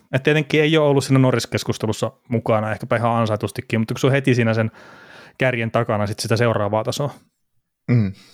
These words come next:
Speaker 2: Niin ja toki viime kaudella pelasi uransa tehokkaimman kauden vasta.
Speaker 1: No niin, pääskö
Speaker 2: Eikö se
Speaker 1: pelimiesten kirjoihin?
Speaker 2: Mut eikö se ollut viime kaudella, kun se teki uransa parhaat pisteet?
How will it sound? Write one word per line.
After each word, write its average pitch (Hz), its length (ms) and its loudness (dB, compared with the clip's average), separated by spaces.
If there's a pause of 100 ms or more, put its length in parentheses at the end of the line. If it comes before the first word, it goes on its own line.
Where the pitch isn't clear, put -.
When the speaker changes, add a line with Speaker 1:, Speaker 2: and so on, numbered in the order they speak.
(600)
Speaker 2:
Niin 139 80 -2
ja 135 60 2
toki 127 260 0
viime 117 220 0
kaudella - 280 -2
pelasi 110 380 -4
uransa 120 320 0
tehokkaimman 113 600 -2
kauden - 280 -2
vasta. - 220 -8 (760)
Speaker 1:
No 147 240 0
niin, 139 140 0 (160)
pääskö 120 200 -2
Speaker 2:
Eikö - 20 -4
se - 20 -8
Speaker 1:
pelimiesten 113 460 0
kirjoihin? 107 340 -4 (640)
Speaker 2:
Mut 233 200 2
eikö 202 120 0
se 202 100 2
ollut 139 200 2
viime 107 180 2
kaudella, 92 280 2
kun 101 100 -6
se 104 100 -6
teki - 360 -6 (140)
uransa 107 220 -2
parhaat 107 280 -4
pisteet? - 360 -18